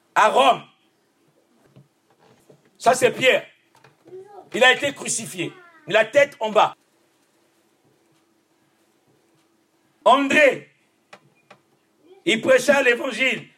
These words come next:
sous les côtes de la mer Noire, sous l'empereur Néron,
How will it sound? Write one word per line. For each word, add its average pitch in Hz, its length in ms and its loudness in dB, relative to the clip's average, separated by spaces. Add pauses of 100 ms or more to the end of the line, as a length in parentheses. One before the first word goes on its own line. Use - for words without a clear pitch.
(440)
sous - 240 -6
les 240 200 2
côtes 294 320 4 (400)
de 190 80 4
la 233 160 4
mer 254 240 0
Noire, 240 400 0 (240)
sous - 200 -8
l'empereur 226 640 0
Néron, 226 560 0